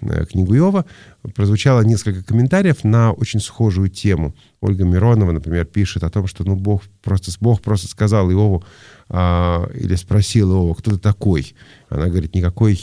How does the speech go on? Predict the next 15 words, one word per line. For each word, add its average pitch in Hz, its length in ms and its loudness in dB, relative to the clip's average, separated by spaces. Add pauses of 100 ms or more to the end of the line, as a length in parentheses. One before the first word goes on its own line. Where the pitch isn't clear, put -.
(120)
э, 80 180 -2
милости, 90 760 0 (320)
э, 69 120 -6
благости 98 640 2
Бога 90 400 -2 (300)
я 80 540 -2 (100)
в 82 340 -2
этом 87 260 0
не 98 100 4
вижу". 78 300 0 (300)
И 190 240 -2
другой 92 400 2
комментарий, 90 480 0
который 76 300 -6
прозвучал, 92 680 0